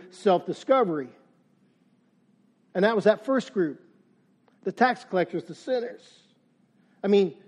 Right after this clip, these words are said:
you do what you want. You do what feels good to you. You throw off the constraints or the rules of soci-, of society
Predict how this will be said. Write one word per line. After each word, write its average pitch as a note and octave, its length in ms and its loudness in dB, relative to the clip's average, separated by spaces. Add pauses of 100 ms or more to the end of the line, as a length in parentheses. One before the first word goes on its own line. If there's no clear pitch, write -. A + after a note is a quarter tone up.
(140)
you C4+ 180 6
do A#3 160 4
what G#3 160 6
you C#4+ 200 6
want. E3 340 4 (200)
You A3+ 140 2
do C4 140 2
what A3+ 240 4
feels A3+ 200 6
good G3 220 2
to G#3 80 -2
you. A3+ 300 0
You G3 240 0
throw A#3 280 4
off G#3+ 220 2
the G3 80 0
constraints G#3+ 680 0 (200)
or F3+ 160 4
the F3+ 80 6
rules G#3 400 4
of F3 100 0
soci-, - 400 0 (100)
of E3+ 300 -4
society G3+ 760 0